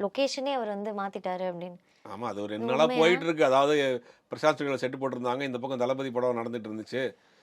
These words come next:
Speaker 2: அதனால வந்து ரெண்டு படம் ஒரே இடத்துல நடக்க வேணாங்கிறதுனால ஒரு ட்ரெயின் செட் போட்டிருந்தாங்க, அதை கொண்டு போய் வேற ஒரு
Speaker 1: மாத்திட்டாங்க.
Speaker 2: மாத்திட்டாங்கன்னு போயிட்டு இருக்கு. அது என்ன காரணத்துக்காக மாத்தினாங்கன்னு தெரியல. ஆனா மாத்தப்பட்டிருக்கிறது உண்மைதான்.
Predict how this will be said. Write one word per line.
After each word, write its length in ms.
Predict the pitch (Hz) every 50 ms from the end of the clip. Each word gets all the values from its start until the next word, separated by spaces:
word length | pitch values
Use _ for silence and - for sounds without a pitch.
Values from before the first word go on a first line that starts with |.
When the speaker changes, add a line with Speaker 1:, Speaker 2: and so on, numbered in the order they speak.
| _ _ _
Speaker 2:
அதனால 320 | 127 127 131 139 143 143
வந்து 160 | 135 135 139
ரெண்டு 160 | 135 135 143 135
படம் 160 | 139 143 135
ஒரே 140 | 135 135 139
இடத்துல 120 | 135 131
நடக்க 380 | 123 120 117 127 123 123 123 120
வேணாங்கிறதுனால 500 | 120 120 113 113 107 110 104 110 123 139
ஒரு 160 | 139 127 - -
ட்ரெயின் 140 | 123 127 131
செட் 200 | 123 127 113 110 -
போட்டிருந்தாங்க, 340 | 120 110 110 107 113 120
அதை 180 | 131 127 117 113
கொண்டு 220 | - 120 120 123
போய் 300 | 117 127 123 113 107 104 _ _ _ _ _
வேற 220 | - 117 123 123
ஒரு 140 | 117 113 120
Speaker 1:
மாத்திட்டாங்க. 60 | 113
Speaker 2:
மாத்திட்டாங்கன்னு 880 | 110 101 98 98 127 127 139 139 - 117 101 123 117 113 110 123 160 165
போயிட்டு 340 | - - 139 160 165 147 147
இருக்கு. 300 | 143 127 135 143 - _ _ _ _ _
அது 140 | - 123 123
என்ன 220 | 131 156 202 220
காரணத்துக்காக 600 | 175 180 165 160 165 165 156 160 147 156 151 139
மாத்தினாங்கன்னு 920 | 131 135 139 135 135 131 127 123 120 120 117 120 127 135 135 151 151 131 107
தெரியல. 300 | - 120 127 135 120 110
ஆனா 260 | 113 - 110 127 151 139
மாத்தப்பட்டிருக்கிறது 800 | 117 120 147 165 - 151 143 147 131 131 127 139 147 135 147 143
உண்மைதான். 420 | 127 120 127 127 117 110 110 110